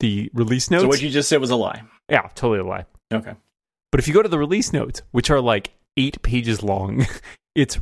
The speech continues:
Speaker 1: ridiculous, the number of bug fixes and, like, stability. My favorite bit about this, there's literally a subhead in the release note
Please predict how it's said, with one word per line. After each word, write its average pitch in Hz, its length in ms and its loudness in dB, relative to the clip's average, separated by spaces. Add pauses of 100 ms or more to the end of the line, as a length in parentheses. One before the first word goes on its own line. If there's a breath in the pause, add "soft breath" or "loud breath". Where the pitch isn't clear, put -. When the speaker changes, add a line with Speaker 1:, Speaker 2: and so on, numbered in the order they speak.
Speaker 1:
ridiculous, 117 540 0
the 120 100 0
number 107 320 2
of 92 300 -6
bug 113 220 0
fixes 151 520 0
and, 113 160 0
like, 98 140 -2
stability. 120 580 0 (280 loud breath)
My 139 120 4
favorite 170 540 0
bit 139 140 4
about 110 260 0
this, 98 220 -8 (200 soft breath)
there's 135 220 2
literally 185 460 2
a 143 160 2
subhead 110 760 -2
in 120 160 -2
the 120 80 0
release 110 400 -4
note - 440 -8